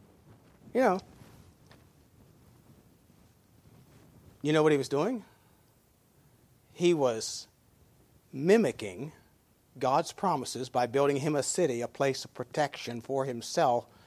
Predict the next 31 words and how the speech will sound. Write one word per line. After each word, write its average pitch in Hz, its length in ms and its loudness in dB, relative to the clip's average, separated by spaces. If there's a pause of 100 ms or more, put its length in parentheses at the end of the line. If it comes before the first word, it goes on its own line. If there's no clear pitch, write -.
(140)
when 135 200 -4
God 156 300 0
said 127 300 -2
he 160 160 -2
would 131 200 -2
be - 120 -10
his 104 220 -12
protection. 92 560 -16 (800)
But 135 100 -8
he 131 60 -4
didn't 156 180 -2
want 196 180 -6
God's 107 220 -8
protection. - 500 -16 (420)
He 170 120 -8
wanted 170 160 -6
to 170 60 -8
do 170 40 -4
his 165 120 -10
own 208 140 -10
thing. - 160 -18 (1300)
See, 220 140 -2
too 254 200 0
often 214 320 0 (200)
people 214 200 2
want 175 140 2
to 165 60 -2
do 147 100 -4
their 131 120 -2
own 208 140 -2
thing. - 240 -14